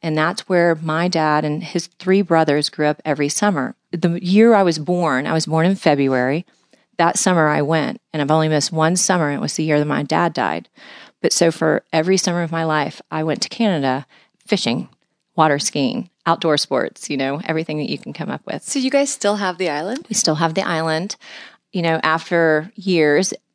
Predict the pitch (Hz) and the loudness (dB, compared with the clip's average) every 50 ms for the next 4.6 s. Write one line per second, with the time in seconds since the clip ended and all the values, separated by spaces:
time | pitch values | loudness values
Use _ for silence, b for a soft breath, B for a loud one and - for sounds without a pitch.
0 | _ - 170 160 156 151 143 - - 175 - - _ - 175 - 156 156 165 170 | _ 2 2 4 4 4 2 2 0 -2 -4 -4 _ 0 2 2 4 2 2 2
1 | 156 160 156 160 156 156 165 165 - - - 185 151 147 175 - - - - - | 2 4 4 4 4 4 2 2 0 -2 -2 0 0 0 -2 -4 -6 -6 -4 -2
2 | 160 156 - - 160 156 165 160 160 156 147 147 139 135 147 170 - - B B | -2 -2 0 2 4 4 4 4 4 4 6 6 6 4 2 2 0 -4 B B
3 | B B B B B B - 165 175 185 185 170 196 175 175 170 170 151 165 - | B B B B B B 2 4 6 6 6 6 4 4 4 4 2 0 0 -4
4 | _ _ - - 165 151 151 165 185 - - | _ _ -6 -2 0 2 2 2 0 -2 -10